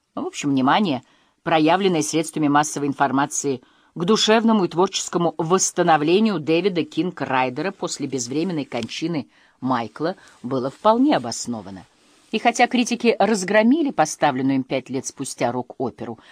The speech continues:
они действовали в бархатных перчатках, вероятно, полагая, что человек, потерявший одним махом давнишнего соавтора и старого друга, имеет право, по крайней мере, на одну ошибку в поисках собственного вдохновения.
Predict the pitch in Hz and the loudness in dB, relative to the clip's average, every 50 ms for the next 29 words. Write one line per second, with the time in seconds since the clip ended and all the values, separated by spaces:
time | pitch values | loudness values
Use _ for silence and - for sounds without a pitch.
0 | - - - - - - - 190 226 262 277 247 302 302 294 - - 262 269 262 | -20 -20 -20 -20 -14 -6 0 4 6 6 6 6 4 2 0 0 -4 -2 0 0
1 | 269 269 262 _ _ _ _ _ _ _ _ - 180 202 196 190 233 247 247 - | 0 0 -2 _ _ _ _ _ _ _ _ -6 -4 -2 2 4 4 4 4 2
2 | 294 294 302 294 269 - - 285 240 - - 170 127 - - - 151 - 165 151 | -4 -4 -2 -2 -4 -4 -4 -10 -8 -4 0 0 0 0 -2 -10 -8 -4 0 0
3 | 151 147 147 156 151 - 160 151 151 156 151 139 143 - 147 151 - - 151 151 | 2 0 0 -2 -6 -4 0 0 2 2 2 0 -2 -2 -6 -4 0 0 0 2
4 | 151 147 - - 151 - 160 151 147 143 - - 147 143 139 147 151 147 147 139 | 0 -2 -4 -6 -8 -6 -2 -2 -2 -2 -2 -2 -2 -2 0 0 0 2 2 0
5 | 135 - - 135 127 _ _ _ _ _ _ _ _ _ _ - 139 170 170 160 | 0 0 -2 -4 -4 _ _ _ _ _ _ _ _ _ _ -4 0 2 2 4
6 | 170 175 160 - - 175 156 151 147 - - 165 156 147 127 - - - 131 143 | 4 2 0 0 -2 -2 0 0 0 0 2 2 4 4 2 0 0 -2 0 0
7 | 135 - - - 143 135 139 139 147 156 180 226 254 196 165 143 139 139 131 120 | 0 -2 2 2 2 2 2 -2 -4 -4 -2 -2 0 0 2 2 2 2 0 0
8 | - - 143 127 120 123 - - 131 - - 139 131 139 143 147 139 147 - - | -2 0 0 2 2 0 0 -4 -4 -2 -2 -2 0 0 0 0 0 -2 -4 -6
9 | - - _ _ _ _ - 151 160 156 147 139 135 147 147 143 131 - - - | -10 -20 _ _ _ _ -2 2 4 4 4 4 2 2 4 4 4 2 0 -4
10 | 131 - - - 302 - - 170 147 120 - - - 127 - - - 127 - - | -6 -4 -4 -4 -4 -4 -2 -2 -2 -2 -4 -6 -8 -8 -6 -4 -4 -4 -6 -6
11 | - - 120 120 120 113 117 - _ _ _ _ - 127 139 - - - 139 139 | -12 -8 -6 -6 -4 -4 -6 -8 _ _ _ _ -12 -6 -6 -6 -2 0 0 0
12 | 127 110 98 85 92 82 - | 0 -2 -6 -8 -10 -14 -16